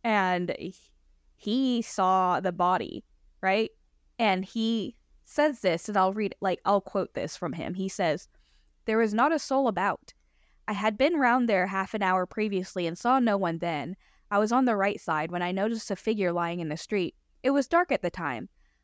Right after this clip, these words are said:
I examined the body by the aid of my lamp and noticed blood oozing from the wound in the throat." She was lying on her back with her clothes disarranged. I felt her arm, which was quite warm for the joints upwards.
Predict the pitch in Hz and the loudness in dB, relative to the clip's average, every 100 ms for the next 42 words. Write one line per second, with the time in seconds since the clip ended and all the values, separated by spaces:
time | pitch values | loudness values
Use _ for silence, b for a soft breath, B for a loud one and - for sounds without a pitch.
0 | _ 240 254 240 311 339 359 285 196 196 | _ -2 -2 -2 0 0 0 0 2 2
1 | 185 185 185 185 190 208 214 190 180 180 | 2 0 0 0 0 -2 0 -2 -2 -2
2 | 175 - 190 180 180 - 208 196 175 185 | -2 -2 -2 -2 -4 -2 0 0 0 -4
3 | 185 180 185 180 170 196 196 175 - _ | -4 -6 -4 -4 0 0 0 -2 -6 _
4 | _ - 185 156 - 185 107 - _ _ | _ -6 -2 -2 0 0 0 -6 _ _
5 | _ _ - 254 226 233 285 285 240 208 | _ _ -4 0 2 2 2 2 2 0
6 | 180 175 143 - 180 175 - 202 185 180 | 0 -4 -4 -6 -2 -2 -2 -2 0 -4
7 | 165 170 180 156 123 160 - _ _ _ | -6 -4 -2 -4 -6 -14 -20 _ _ _
8 | _ 196 - 269 - 226 202 196 165 170 | _ -6 0 0 2 0 2 2 0 -2
9 | 180 - 190 - 226 233 196 185 180 185 | -4 -4 -6 0 0 2 0 0 -2 -2
10 | 185 180 165 165 - 202 175 107 190 - | -2 -2 -4 -4 -4 -2 -2 -4 -6 -16